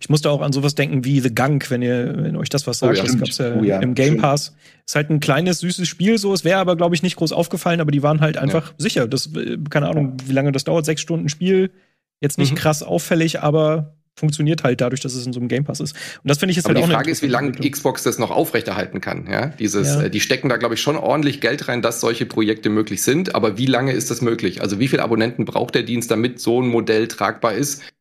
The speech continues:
Speaker 2: Oder ist das alles momentan sehr querfinanziert, weil Microsoft so viel Ressourcen hat? Also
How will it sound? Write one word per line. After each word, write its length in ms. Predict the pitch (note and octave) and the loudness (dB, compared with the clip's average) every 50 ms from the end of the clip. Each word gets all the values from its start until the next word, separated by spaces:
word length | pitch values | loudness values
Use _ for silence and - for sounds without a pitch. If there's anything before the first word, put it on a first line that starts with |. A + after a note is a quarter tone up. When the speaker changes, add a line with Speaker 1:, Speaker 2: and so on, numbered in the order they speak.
| _ _ _ - | _ _ _ -2
Speaker 2:
Oder 200 | A2+ A#2+ B2+ A#2 | 0 2 2 2
ist 180 | G2+ B2+ - - | 0 0 -2 -4
das 80 | - | -6
alles 220 | - - A2+ A2 - | -4 -2 -2 0 0
momentan 400 | A#2 A2 A2+ G#2+ A2+ G#2+ G#2+ F#2+ | 2 2 2 2 0 0 0 2
sehr 140 | G#2+ G#2 - | 0 0 -2
querfinanziert, 800 | - - G#2+ G#2 G#2 - - G#2 F#2+ F#2 F#2+ - A2+ G#2+ E2+ | -2 -2 0 0 0 0 -2 -4 -4 -2 -2 0 0 0 0
weil 180 | F2+ F#2 G2 G#2+ | 2 0 2 2
Microsoft 500 | G#2+ G2+ F#2+ - - F#2 - - F2 - | 0 -2 -4 -4 -8 -8 -8 -8 -10 -8
so 100 | - - | -8 -8
viel 360 | - - G2 F2+ E2+ D#2+ E2+ - - | -6 -4 -4 -4 -4 -4 -8 -10 -8
Ressourcen 420 | - - - G#2 G2+ - - F2 | -6 -4 -2 -2 -4 -4 -4 -6
hat? 240 | E2+ E2+ - - - | -6 -8 -10 -8 -4
Also 220 | - G2 - F#2+ | -2 -2 -2 -2